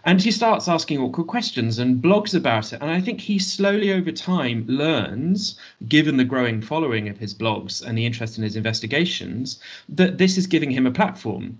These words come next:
He was earlier a, a politician, in a sense. He was active in Jabloko and clashed with, uh, Grigory Yavlinsky, uh, and so was slightly frustrated in his political career. So I suppose that gives another sense in which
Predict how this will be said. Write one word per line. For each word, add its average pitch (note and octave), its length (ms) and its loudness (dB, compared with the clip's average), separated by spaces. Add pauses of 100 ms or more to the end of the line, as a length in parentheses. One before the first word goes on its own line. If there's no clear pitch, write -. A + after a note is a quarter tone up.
He D#3 100 2
was F#3+ 440 2
earlier A#2+ 520 0
a, A#2+ 180 -2
a A#2 40 -2
politician, B2+ 520 -2
in G2+ 60 -6
a - 20 -6
sense. G2+ 220 -6
He B2 100 -4
was A2+ 160 -2
active A2 460 -2
in A2+ 180 -6
Jabloko A2+ 640 -4 (200)
and A#2+ 200 -4
clashed A#2 540 0
with, A2 420 -2
uh, A2+ 140 -4
Grigory G#2+ 440 -6
Yavlinsky, A2+ 760 0 (320)
uh, C3 240 -2
and B2+ 140 -2
so B2+ 160 0
was A#2 100 -2
slightly A#2+ 260 0
frustrated C#3 540 0
in A2+ 100 -2
his A2 120 -6
political A2+ 400 -4
career. G#2+ 260 0
So E3 180 2
I D#3 40 2
suppose D#3+ 240 0
that D3+ 140 -2
gives B2 140 0
another B2 260 -2
sense A#2 340 -2
in A2 120 -2
which A2+ 360 -2